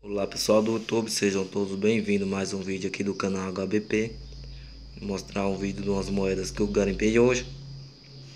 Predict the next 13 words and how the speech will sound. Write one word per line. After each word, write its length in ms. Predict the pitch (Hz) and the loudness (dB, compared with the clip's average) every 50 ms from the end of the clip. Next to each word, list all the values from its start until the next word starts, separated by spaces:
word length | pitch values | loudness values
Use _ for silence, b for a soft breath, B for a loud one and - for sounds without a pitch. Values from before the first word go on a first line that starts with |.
| 139 B B B B B B B B B B B B B - - | -20 B B B B B B B B B B B B B -10 -6
Dez 320 | - 110 101 104 101 98 | -4 0 4 4 4 4
centavos, 640 | - - 101 101 - 101 101 101 95 - - - - - - | 4 0 0 2 4 6 6 6 4 2 -4 -10 -10 -4 0
mil 180 | 104 107 107 101 | 4 6 6 6
novecentos 380 | 104 101 95 95 - 104 98 | 6 4 2 0 -2 -2 0
e 60 | 101 | 2
noventa 400 | 101 101 95 98 98 95 - 107 | 2 2 0 0 -2 -2 0 2
e 20 | 117 | 4
nove. 340 | 120 123 120 123 127 127 123 - - - - - - - - - - - - - - 135 139 139 - - - - - - - - - - - - - - - - - 101 | 4 6 6 6 4 2 -2 -10 -14 -20 -18 -18 -18 -16 -16 -16 -16 -16 -18 -18 -18 -18 -20 -20 -20 -20 -20 -20 -20 -20 -20 -20 -20 -20 -20 -20 -20 -20 -20 -16 -10 -6
Uma 140 | 104 101 98 | -4 -2 -2
moedinha. 580 | 98 98 95 98 104 101 104 110 110 113 120 - - - - - - - - - - - - - - - - - - - - - - - - - | -2 -2 0 0 0 0 0 -2 -2 -2 -4 -8 -12 -20 -20 -20 -20 -20 -20 -20 -20 -20 -20 -20 -20 -20 -20 -20 -20 -20 -20 -20 -20 -18 -10 -4
Aqui 480 | 101 101 104 107 - - 104 104 101 98 | -2 -2 -2 -2 -2 -2 0 0 0 0
dez 260 | 98 104 104 104 - | 2 4 4 4 4
centavos, 760 | - 107 101 - - 107 104 101 101 95 98 - - - - | 2 0 0 -2 -2 -2 0 0 0 -2 -4 -8 -12 -12 -14